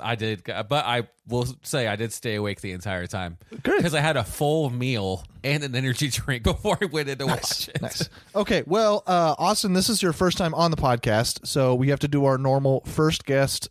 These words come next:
Speaker 2: uh, litmus
Speaker 1: Interrogation.
Speaker 2: Yeah. I was gonna say litmus test, but interrogation is probably a better word for it. So there you go. Thank you, practical co-host, for
Speaker 1: A
Speaker 2: helping me out there.
Speaker 1: litmus test is, like, to determine if someone's a good person or not, isn't it? Or, uh,
Speaker 2: Ex-
Speaker 1: determine if someone's an A I?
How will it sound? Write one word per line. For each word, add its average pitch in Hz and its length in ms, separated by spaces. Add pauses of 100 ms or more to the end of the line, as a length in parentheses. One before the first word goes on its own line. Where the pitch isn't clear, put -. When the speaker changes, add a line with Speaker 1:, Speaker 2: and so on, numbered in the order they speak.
Speaker 2:
uh, 120 400 (760)
litmus - 200
Speaker 1:
Interrogation. 104 580
Speaker 2:
Yeah. 135 240 (380)
I 139 100
was 151 80
gonna 165 100
say 139 140
litmus 135 320
test, 117 260
but 127 140
interrogation 135 600
is 110 100
probably 131 340
a 127 40
better 147 200
word 180 180
for 101 200
it. - 100
So 139 200
there 143 160
you 180 80
go. 156 220
Thank 139 260
you, 139 60
practical 131 380
co-host, 127 400
for 110 80
Speaker 1:
A 113 40
Speaker 2:
helping 120 200
me 113 80
out 113 240
there. 107 120
Speaker 1:
litmus 104 220
test 92 240
is, 95 120
like, 92 140
to 104 100
determine 107 400
if 92 60
someone's 107 260
a 92 60
good 101 280
person 101 400
or 78 80
not, 92 220
isn't 92 200
it? 135 120
Or, 113 120
uh, 110 60
Speaker 2:
Ex- 110 120
Speaker 1:
determine 139 300
if 120 100
someone's 131 220
an 117 120
A 117 160
I? 147 420